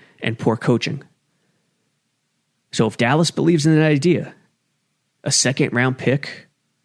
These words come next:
for Darnold and a second round pick from a Dallas team that might not be any good, if they miss the playoffs, you know, they finish six and ten, five and eleven, that second round pick's gonna be a solid pick.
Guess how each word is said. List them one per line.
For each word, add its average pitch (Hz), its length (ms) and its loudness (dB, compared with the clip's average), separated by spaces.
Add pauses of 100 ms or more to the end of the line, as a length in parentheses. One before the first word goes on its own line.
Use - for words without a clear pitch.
for 127 140 -2
Darnold 131 480 0 (680)
and 151 120 2
a 117 60 -2
second 131 260 2
round 120 200 0
pick 139 220 0
from 113 180 0
a 104 40 -4
Dallas 131 300 0
team 143 200 2
that 110 140 -2
might 117 180 0
not 120 180 -2
be 123 100 2
any 113 140 -2
good, 113 300 -2 (500)
if - 120 -8
they 120 120 0
miss 147 180 2
the 110 80 -6
playoffs, - 640 -2 (1080)
you 123 100 -4
know, 104 220 -8 (160)
they 110 100 -2
finish 117 420 -2
six - 260 -4
and 113 120 -8
ten, 147 200 2
five 120 180 0
and 113 80 -2
eleven, 127 300 0
that - 180 -4
second 151 180 2
round 131 160 0
pick's 160 180 0
gonna 120 140 -2
be 104 140 -4
a 113 40 -6
solid 110 440 -2
pick. - 420 -4